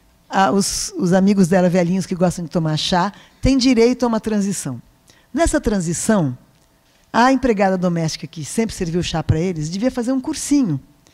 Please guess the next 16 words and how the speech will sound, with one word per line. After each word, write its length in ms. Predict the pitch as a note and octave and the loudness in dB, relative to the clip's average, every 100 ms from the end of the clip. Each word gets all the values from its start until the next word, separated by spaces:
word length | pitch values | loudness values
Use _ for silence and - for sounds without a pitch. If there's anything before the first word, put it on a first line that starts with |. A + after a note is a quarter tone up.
| _ | _
ensinando 500 | C4+ B3+ C4+ A#3+ B3 | 0 2 4 2 2
pra 220 | - A3+ | 2 2
eles. 480 | D#3+ B2+ B2+ - - _ _ B3+ | 2 -2 -6 -10 -20 _ _ 4
Um, 260 | A3+ C3 - _ _ _ _ - | 4 2 -4 _ _ _ _ 2
onde 220 | C#4+ C#4+ | 4 4
é 20 | |
a 60 | C4+ | 2
cozinha? 520 | B3 F3 D#3+ C3 B2+ - _ _ _ - - - - - - - - - - - - - - | 2 0 0 0 -4 -12 _ _ _ -20 -20 -20 -20 -20 -20 -20 -20 -20 -20 -20 -20 -20 -16
Dois, 720 | - G#3+ C4 F#3 D3+ - - - - _ | -2 4 6 6 4 0 -8 -14 -20 _
qual 180 | - E4+ | 2 4
daqueles 420 | F4 E4+ D#4+ C#4+ | 4 2 4 4
móveis 400 | A#3 B3 C4 A3+ | 6 6 6 6
esquisitos 540 | G#3+ - A3+ F#3 B3 G#3+ | 4 4 4 4 2 2
é 80 | B3 | 2
um 60 | |
fogão? 400 | A#3 B3 F#3+ C3+ | 0 -2 0 -2